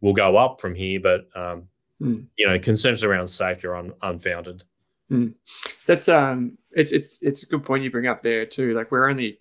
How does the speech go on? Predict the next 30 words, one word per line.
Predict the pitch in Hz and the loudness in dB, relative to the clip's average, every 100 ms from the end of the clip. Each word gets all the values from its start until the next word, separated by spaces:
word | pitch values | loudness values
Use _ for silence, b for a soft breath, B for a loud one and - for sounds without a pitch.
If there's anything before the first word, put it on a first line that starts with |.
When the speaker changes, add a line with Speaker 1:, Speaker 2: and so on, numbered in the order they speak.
| - | -4
Speaker 2:
a | 123 | -2
week | 120 123 | -2 -2
into | 123 - | -4 -4
this | 120 113 - | -6 -4 0
saga, | 113 123 117 101 | 0 0 -2 -4
so | - 127 | -2 0
I | 123 - _ 147 | -2 -6 _ -4
should | - 139 - | 0 0 -2
mention | 135 139 135 | -2 0 0
that | |
we're | 147 170 | 2 2
<laughs> | |
recording | - 180 165 | 4 6 8
this | 147 139 | 6 2
on | 135 123 | -2 -4
the | 127 | -10
fourteenth | - 139 135 127 123 | -4 -4 -2 -2 -4
of | 120 | -10
March, | 131 123 127 123 127 | -2 2 2 0 -4
and | 120 | -4
so | - 127 | -2 -2
there's, | 127 123 | -2 -4
the | 139 | -2
story | - 147 156 131 | 4 6 8 6
is | 123 | 4
yet | 123 117 | 0 -4
to | - | -8
play | - 117 120 | -4 0 0
out. | 120 - B B B 143 | 0 -4 B B B 0
Um, | 147 143 139 135 | 4 4 2 -4